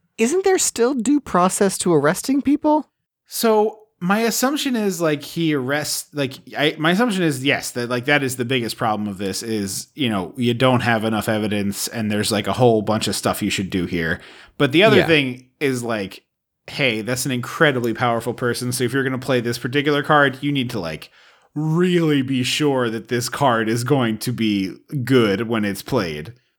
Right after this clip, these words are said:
Speaker 1: Mm-hmm. You need to have your Charizard in the back pocket.
Speaker 2: Yes, exactly,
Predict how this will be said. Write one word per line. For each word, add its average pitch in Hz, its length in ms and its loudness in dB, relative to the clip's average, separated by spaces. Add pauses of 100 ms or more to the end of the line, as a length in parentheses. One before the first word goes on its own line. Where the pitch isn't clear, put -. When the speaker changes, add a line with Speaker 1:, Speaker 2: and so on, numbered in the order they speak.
(240)
Speaker 1:
Mm-hmm. 190 340 2 (540)
You 143 80 0
need 147 180 2
to 143 60 2
have 135 220 2
your 117 100 -2
Charizard 127 480 2
in 117 80 0
the 117 80 0
back 110 220 0
pocket. - 360 -4 (400)
Speaker 2:
Yes, - 520 -2
exactly, 113 680 -4